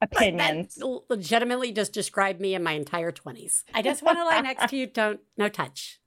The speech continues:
Speaker 2: No touch.
Speaker 1: <laughs>
Speaker 2: Okay, that's a house full. And there are so many different places we could start. Having three neurodivergent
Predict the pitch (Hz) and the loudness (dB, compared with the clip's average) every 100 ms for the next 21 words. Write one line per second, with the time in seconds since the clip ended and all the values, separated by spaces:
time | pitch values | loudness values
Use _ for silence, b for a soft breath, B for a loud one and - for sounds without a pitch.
0 | - 262 339 - 359 269 - - - - | -2 0 0 0 2 2 2 -2 -6 -12
1 | _ _ _ _ 320 330 233 165 - - | _ _ _ _ 4 4 2 -6 -6 0
2 | 254 285 - 294 220 247 247 - - 180 | 2 2 -2 -4 0 -2 -2 -6 0 0
3 | 156 208 320 b b b 233 226 233 233 | 0 -2 -6 b b b -4 0 0 0
4 | 226 247 _ - 262 269 - 330 349 320 | -2 -8 _ -6 -2 -2 -2 -2 0 0
5 | 269 - - 226 220 202 - 190 - 202 | -2 -2 0 0 0 -4 -6 -8 -8 -10
6 | - - - - 214 185 156 - - _ | -10 -12 -10 -4 0 0 0 -8 -14 _
7 | b b - 220 226 254 247 233 - _ | b b -6 -2 0 0 -2 -4 -6 _
8 | - 226 214 247 262 262 - 214 226 233 | -10 -6 -4 -2 -2 -2 -2 -2 0 0
9 | 233 196 196 185 196 190 | -2 -2 -4 -2 -4 -6